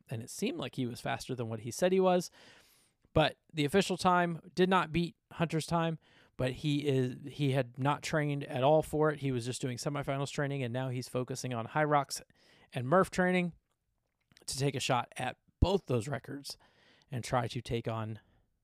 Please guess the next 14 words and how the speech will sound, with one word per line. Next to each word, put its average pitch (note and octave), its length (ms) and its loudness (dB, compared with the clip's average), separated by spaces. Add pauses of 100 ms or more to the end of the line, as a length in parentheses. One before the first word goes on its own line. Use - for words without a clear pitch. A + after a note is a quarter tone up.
(320)
Mister B2 220 -4
Hunter A#2+ 260 -2
McIntyre, A2+ 600 -6 (600)
A C3+ 120 2
K C3 140 -2
A A#2 460 -2 (320)
on A#2+ 60 -4
Instagram A2+ 560 -4
at A#2+ 260 -2
Hunt B2+ 220 -4
the B2+ 100 -12
Sheriff. A2+ 500 -4 (720)
And, B2+ 320 2
uh, A2+ 220 2